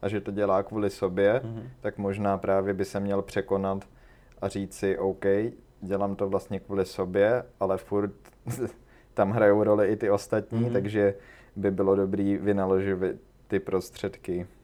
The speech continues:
Speaker 1: co nejlíp."
Speaker 2: Jo.
Speaker 1: Ale stejně, no, jak říkám, eh, nejsem toho úplně,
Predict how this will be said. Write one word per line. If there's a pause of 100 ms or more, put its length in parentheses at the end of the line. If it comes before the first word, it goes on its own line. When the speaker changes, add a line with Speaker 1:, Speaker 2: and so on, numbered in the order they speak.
(160)
Speaker 1:
co
nejlíp." (300)
Speaker 2:
Jo. (720)
Speaker 1:
Ale
stejně,
no, (120)
jak
říkám, (120)
eh,
nejsem
toho
úplně,